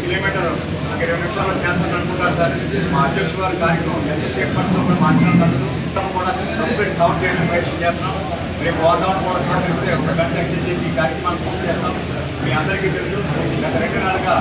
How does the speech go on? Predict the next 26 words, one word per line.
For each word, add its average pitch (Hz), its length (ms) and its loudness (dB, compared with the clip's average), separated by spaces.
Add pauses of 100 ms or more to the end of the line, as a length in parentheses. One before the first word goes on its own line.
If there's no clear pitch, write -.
(420)
ఏ 160 120 0
రకంగా 190 380 0
ఇక్కడ 175 160 0 (420)
కార్యక్రమాలు 170 480 2
మేము 175 200 -4
చేస్తున్నాం, - 340 -2 (480)
ఎంత - 140 -2 (120)
పెద్ద 330 140 4 (100)
ఎత్తున - 220 -2 (340)
ప్రచారం 190 400 -2
జరిగింది. 170 360 -2 (600)
ఇందాక 185 280 2
అజయ్ 190 220 0
గారు - 180 0
చెప్పినట్టు - 360 -2 (360)
నిజంగా - 380 2
కూడా 214 140 4 (560)
ప్రచారంలో 214 500 2 (120)
కూడా 202 160 2 (560)
ఎవరెవరు 240 380 -2
ఎక్కడి 214 180 -2
నుంచి - 160 -4
వస్తున్నారో 208 400 0
కూడా 208 180 2
మాకు - 160 -2
తెలియజేసేస్తాం. - 640 0